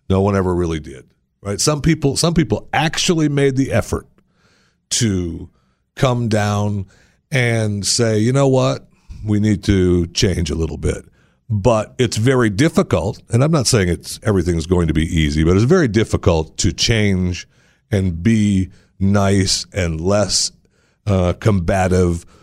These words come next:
when you're trying and it appears that the other side or the other people or the other group or whatever, whoever is on the other side of that particular thought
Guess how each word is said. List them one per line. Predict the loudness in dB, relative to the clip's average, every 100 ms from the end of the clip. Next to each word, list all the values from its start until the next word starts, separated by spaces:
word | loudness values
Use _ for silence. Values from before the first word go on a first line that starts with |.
| _ _ _
when | 0 2 4 2 0 -2
you're | 2 2 2
trying | 2 2 2 2 0 0
and | 0 0 0 -2 -2
it | 0
appears | 0 0 0 0
that | -2 -2
the | -6 -6 -2
other | 0 2 0 0
side | -2 0 0 0 0 0
or | 0 -2
the | -4
other | -2 -2 -2
people | -6 -4 -2 0 0 2 0 0
or | -2 -2
the | -2 -6 -2
other | -2 0 -2 -2 -4
group | -4 -2 0 2 0 -2 -6
or | -2 -2 -2 -6
whatever, | -4 0 2 2 0 0 2
whoever | 4 4 4 2 2
is | 2
on | 2
the | 0
other | 0 0 0
side | 0 0
of | 0 0
that | 0 0 0
particular | 0 0 0 0 0
thought | 0 2 2 0